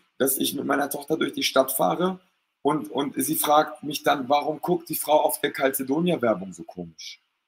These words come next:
Ja? Was soll ich dir dann sagen? Ja, weil ich gehe mit dir nackig baden,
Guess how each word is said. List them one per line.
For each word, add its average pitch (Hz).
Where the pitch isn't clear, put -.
Ja? 151
Was 120
soll 160
ich -
dir 135
dann 131
sagen? 160
Ja, 117
weil 127
ich 120
gehe 156
mit 151
dir 143
nackig 147
baden, 139